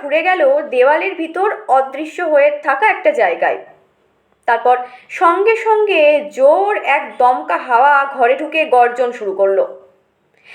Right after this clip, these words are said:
সেই হাওয়া হঠাৎ এক সময় একটা কাচের পাল্লা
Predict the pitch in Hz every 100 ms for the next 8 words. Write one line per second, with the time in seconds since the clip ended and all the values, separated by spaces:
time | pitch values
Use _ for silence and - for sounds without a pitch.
0 | - - 466 494 349 359 427 403 415 349
1 | 370 494 494 440 - 440 403 392 381 392
2 | 392 320 320 392 381 294 277 359 339 302